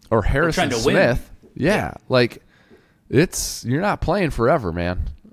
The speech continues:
Speaker 2: Yep.
Speaker 1: You know, and, uh, so
Speaker 2: It's one thing to
Speaker 1: um,
Speaker 2: get cheaper and better, but it's never a great idea just to get cheaper for the sake of getting cheaper. The
Speaker 1: So
Speaker 2: focus
Speaker 1: you're
Speaker 2: should always be, be getting better. If you can do
Speaker 1: Yep.
Speaker 2: it cheaper, let's do it.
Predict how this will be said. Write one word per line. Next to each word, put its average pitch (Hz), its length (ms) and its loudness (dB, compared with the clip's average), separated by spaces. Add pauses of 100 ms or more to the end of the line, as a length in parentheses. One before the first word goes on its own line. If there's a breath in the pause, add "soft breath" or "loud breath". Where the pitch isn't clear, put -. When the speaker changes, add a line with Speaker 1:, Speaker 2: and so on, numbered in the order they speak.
(160)
Speaker 2:
Yep. 110 120 -4
Speaker 1:
You 107 60 -2
know, 110 340 -2
and, 98 480 -2 (840 soft breath)
uh, - 60 -16 (160)
so 101 540 -4 (400)
Speaker 2:
It's 123 140 -10
one 143 120 0
thing 92 120 2
to 160 100 0
Speaker 1:
um, - 20 -2
Speaker 2:
get 123 140 -2
cheaper 165 420 0
and 110 220 -2
better, 92 320 -4
but 95 280 -6
it's 98 140 -10
never 131 240 0
a 107 60 0
great 113 260 -2
idea 107 320 -2
just 113 220 -6
to 113 40 -10
get 104 180 -6
cheaper 113 360 -6
for 110 140 -8
the 95 100 -10
sake 104 200 -4
of 95 100 -14
getting 95 220 -6
cheaper. - 320 -10
The - 320 -20
Speaker 1:
So - 280 2
Speaker 2:
focus 120 140 4
Speaker 1:
you're 143 100 4
Speaker 2:
should 127 60 4
always 127 300 2
be, 110 340 -6 (100)
be 120 100 -8
getting 104 320 -4
better. 101 320 -6
If - 80 -16
you 113 60 -12
can 127 120 -4
do 113 80 4
Speaker 1:
Yep. 120 100 4
Speaker 2:
it - 40 -14
cheaper, 123 360 -2
let's 104 240 -8
do 135 160 -2
it. 92 160 -14